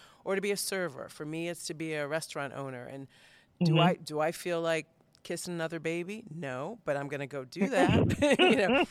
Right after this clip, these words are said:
Speaker 1: not any,
Speaker 2: <laughs>
Speaker 1: not anytime soon, but <laughs> you know what I
Speaker 2: Right.
Speaker 1: mean? Yeah.
Speaker 2: Yeah, I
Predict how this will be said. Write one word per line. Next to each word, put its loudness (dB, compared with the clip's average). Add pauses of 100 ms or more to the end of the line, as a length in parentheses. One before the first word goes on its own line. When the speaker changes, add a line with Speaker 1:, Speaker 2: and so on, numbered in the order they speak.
(320)
Speaker 1:
not 8
any, 4
Speaker 2:
<laughs> -8
Speaker 1:
not 8
anytime 4
soon, -2
but 2 (260)
<laughs> 2
you 2
know 6
what 10
I 10
Speaker 2:
Right. 10
Speaker 1:
mean? -2
Yeah. 0
Speaker 2:
Yeah, 6
I 6